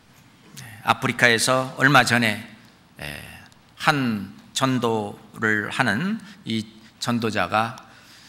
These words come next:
어, 이제 복음을 저-, 전하고 말씀을 전하고 예수 그리스도를 전한다는 이유로 감옥에 갇혔습니다.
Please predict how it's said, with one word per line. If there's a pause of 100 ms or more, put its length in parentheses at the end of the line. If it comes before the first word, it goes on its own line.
(360)
어, (500)
이제 (360)
복음을
저-,
전하고
말씀을
전하고
예수
그리스도를
전한다는
이유로 (400)
감옥에
갇혔습니다.